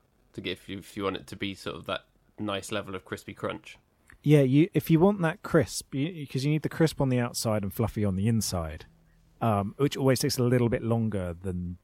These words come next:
Speaker 2: than is expected from a croquette.
Speaker 1: Yeah.
Speaker 2: Um,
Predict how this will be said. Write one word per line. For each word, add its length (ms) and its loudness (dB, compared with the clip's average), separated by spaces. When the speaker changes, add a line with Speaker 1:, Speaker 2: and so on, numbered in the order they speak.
Speaker 2:
than 160 -2
is 120 -4
expected 520 -8
from 160 -6
a 20 -8
croquette. 560 -10
Speaker 1:
Yeah. 240 0
Speaker 2:
Um, 240 -4